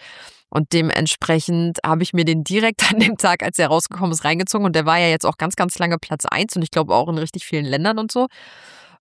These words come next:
Und ich fand den ganz unterhaltsam.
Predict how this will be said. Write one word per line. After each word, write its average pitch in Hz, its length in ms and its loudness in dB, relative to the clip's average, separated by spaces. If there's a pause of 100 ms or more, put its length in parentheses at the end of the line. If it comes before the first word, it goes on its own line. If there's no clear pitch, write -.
(180)
Und 185 600 4
ich - 160 -4
fand 190 220 0
den 339 100 0
ganz 277 240 0
unterhaltsam. 254 720 2